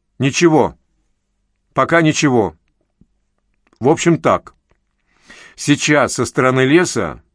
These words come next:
появятся вооружённые люди. Я сказал без вопросов. Это представители одной из спецслужб. Так что лучше без дураков. Они войдут на территорию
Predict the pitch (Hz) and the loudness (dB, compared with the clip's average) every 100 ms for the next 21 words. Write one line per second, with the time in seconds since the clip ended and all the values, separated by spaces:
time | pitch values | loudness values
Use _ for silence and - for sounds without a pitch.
0 | _ _ _ - - 123 143 156 143 - | _ _ _ -20 -4 0 2 2 2 2
1 | 143 139 131 139 139 139 131 110 98 87 | 2 2 2 2 2 2 2 0 0 -6
2 | 76 _ _ _ _ _ _ _ _ _ | -10 _ _ _ _ _ _ _ _ _
3 | _ - 110 127 - 131 120 127 147 123 | _ -6 -2 -2 -2 -2 -2 0 0 0
4 | 107 131 107 135 120 113 101 - 87 - | 0 0 0 -2 0 0 0 -4 -10 -12
5 | _ _ - - - 135 139 127 143 135 | _ _ -20 -20 -4 -2 0 -2 -2 -6
6 | - 131 156 175 131 110 107 92 _ - | -2 0 0 -2 -2 0 0 -2 _ -20
7 | _ 120 110 127 160 160 135 - - 151 | _ -4 -2 2 2 2 -2 -4 -2 -2
8 | - 160 147 107 - _ - _ _ _ | -2 0 0 -2 -8 _ -20 _ _ _
9 | _ - - 135 127 147 139 180 - 135 | _ -20 -6 -4 -2 0 2 2 0 -4
10 | 95 139 123 139 151 151 120 98 82 - | 0 -2 0 -2 -2 -2 -2 -4 -6 -20
11 | - _ _ _ _ _ _ - - - | -20 _ _ _ _ _ _ -20 -20 -8
12 | 113 143 139 139 123 131 123 123 127 180 | 0 2 4 2 0 0 0 0 0 2
13 | 185 139 101 78 | 4 4 0 -4